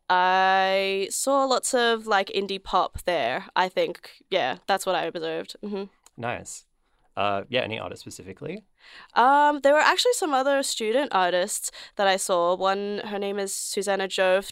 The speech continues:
Speaker 1: Dayglow came from U T as well. So those sounds I, I was definitely influenced by seeing it around me.
Speaker 2: Yeah, nice. And, uh, I guess a nice tie-in, 'cause I was talking at the start of the show about how some of our presenters are away today 'cause they just got back from South by Southwest,
Speaker 1: Yeah.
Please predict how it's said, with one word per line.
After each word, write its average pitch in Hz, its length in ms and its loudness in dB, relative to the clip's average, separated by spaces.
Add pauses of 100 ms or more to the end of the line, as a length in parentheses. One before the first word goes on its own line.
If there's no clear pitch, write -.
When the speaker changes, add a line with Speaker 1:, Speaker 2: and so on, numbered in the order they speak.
Speaker 1:
Dayglow 202 460 2
came 196 280 -6
from 196 200 -8
U 190 140 -6
T 185 240 -6
as 185 160 -10
well. 185 480 0
So 190 340 0
those 202 260 2
sounds 180 380 -2
I, 175 280 0
I 175 140 0
was 180 140 0
definitely 175 680 -6
influenced 170 580 -6
by 165 220 -2
seeing 175 340 -6
it 175 80 -4
around 165 360 -4
me. 208 280 -8 (460)
Speaker 2:
Yeah, 107 320 -2
nice. 90 500 -8
And, 90 100 -10
uh, 90 200 -12 (400)
I 98 40 -16
guess 101 160 -4
a 107 60 -4
nice 92 200 -8
tie-in, 87 340 -12
'cause 90 140 -14
I 85 80 -6
was 87 120 -12
talking - 240 -16
at 95 40 -14
the 92 60 -14
start 92 120 -12
of 90 60 -12
the 92 60 -12
show 92 180 -10
about 92 320 -12
how 95 340 -10 (340)
some 110 240 -4
of 101 60 -4
our 92 80 -4
presenters 95 520 -12
are 90 240 -8
away 92 280 -6
today 90 260 -12
'cause - 160 -20
they 92 80 -12
just - 160 -16
got - 120 -14
back - 200 -12
from - 160 -20
South - 220 -12
by 101 120 -12
Southwest, 139 520 -8
Speaker 1:
Yeah. 277 140 0